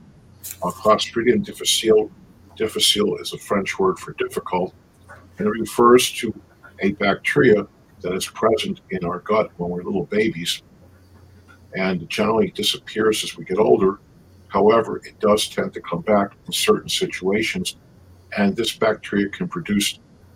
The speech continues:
uh, protein toxins, which can inflame the gut. And so what we have is called Clostridium difficile infection. And this is a very common problem, particularly in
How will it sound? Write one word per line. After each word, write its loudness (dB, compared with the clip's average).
uh, 0
protein 2
toxins, 0
which -4
can -4
inflame -6
the -16
gut. -2
And -4
so 2
what -8
we -4
have 2
is -6
called 0
Clostridium 2
difficile -2
infection. -4
And -4
this -4
is -6
a -2
very 4
common -2
problem, -2
particularly -2
in -16